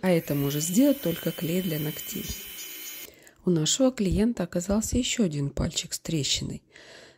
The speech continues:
Но здесь трещина уходила как-то в сторону, поэтому мне пришлось не только сточить роговелость на трещине, но и вычистить левый латеральный пазух.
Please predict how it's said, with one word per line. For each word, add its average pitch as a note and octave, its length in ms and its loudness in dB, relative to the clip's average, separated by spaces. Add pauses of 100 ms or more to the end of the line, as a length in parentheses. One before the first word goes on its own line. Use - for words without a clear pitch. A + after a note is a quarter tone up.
(100)
Но D#3+ 120 0
здесь C4 360 2
трещина D3+ 560 2
уходила E3 540 0
как-то - 340 -4
в - 60 -6
сторону, - 560 -2 (460)
поэтому G3+ 600 4 (120)
мне D#3 180 -2
пришлось - 640 -2 (360)
не F#3 180 4
только B2+ 480 -2
сточить G3+ 600 0 (640)
роговелость E3+ 840 2
на E3 160 0
трещине, F#3 880 2 (640)
но F3 340 2
и F3+ 420 0
вычистить - 800 -2
левый D#3+ 600 0 (120)
латеральный C#3+ 720 -2
пазух. C#3+ 680 0